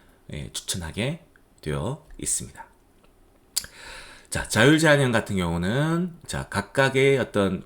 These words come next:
수요 기업에서 자체적으로 평가를 한다 했죠. 자, 신청 기간도 다 자율적으로 민간에 맡긴 거죠. 예, 창업진흥원, 중소벤처기업회에서 딱 특정한 날짜에 하는 게 아니고, 어, 각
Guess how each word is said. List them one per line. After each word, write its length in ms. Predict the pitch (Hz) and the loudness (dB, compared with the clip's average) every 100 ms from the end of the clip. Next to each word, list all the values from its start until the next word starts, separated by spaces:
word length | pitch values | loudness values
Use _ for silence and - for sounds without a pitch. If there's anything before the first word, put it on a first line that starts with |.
| - | -12
수요 300 | - - 139 | -4 2 4
기업에서 480 | 131 139 90 76 110 | 4 2 2 0 -4
자체적으로 460 | - - 180 156 101 | -2 0 2 2 2
평가를 320 | 110 101 80 | -2 -2 -4
한다 160 | 73 76 | -4 -6
했죠. 340 | - 113 - - - - | -2 -2 -2 -12 -20 -8
자, 100 | - | -4
신청 380 | - 190 190 165 | 0 2 2 2
기간도 560 | 107 92 95 107 71 - | 0 0 2 0 -2 -14
다 460 | - 73 101 139 160 _ _ _ | -8 -4 -4 -4 -8 _ _ _
자율적으로 560 | - 101 135 123 82 85 | -2 4 4 4 0 -2
민간에 360 | 80 92 135 | -2 2 2
맡긴 280 | 87 - 220 | 0 -4 -4
거죠. 260 | 139 90 90 _ - | -6 -8 -14 _ -20
예, 300 | - 71 147 - - | -16 -12 -12 -14 -12
창업진흥원, 500 | - 98 - 82 78 | -6 -6 -4 -8 -6
중소벤처기업회에서 1300 | 82 82 101 110 92 80 - 85 76 90 131 - - _ - - - | -6 -6 -6 -6 -4 -6 -6 -10 -6 -2 -2 -2 -12 _ -20 -20 -12
딱 340 | - - _ - | -10 -10 _ -18
특정한 320 | - 127 110 | -10 -4 -2
날짜에 260 | 87 - 92 | -4 -4 -4
하는 200 | 95 101 | -2 -4
게 80 | |
아니고, 400 | 73 73 120 - - - - - _ | -4 -4 -6 -6 -18 -20 -20 -20 _
어, 280 | - 71 67 | -14 -12 -10
각 260 | - - - | -8 -8 -10